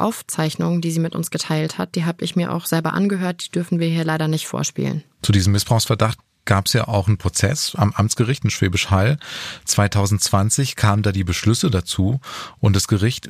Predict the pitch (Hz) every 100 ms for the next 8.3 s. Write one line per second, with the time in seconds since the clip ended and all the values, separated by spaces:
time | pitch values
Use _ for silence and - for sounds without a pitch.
0 | - - 107 - 110 110 110 104 104 123
1 | - - 113 - 107 101 113 - 101 -
2 | 110 107 - 98 101 104 107 107 - 104
3 | 95 - - - 110 127 - 110 110 -
4 | - 101 95 - 87 71 73 - 80 76
5 | 82 76 73 78 - _ - 202 202 185
6 | 180 - 208 - 233 202 202 - 180 185
7 | 175 190 180 180 175 170 165 170 160 -
8 | 165 147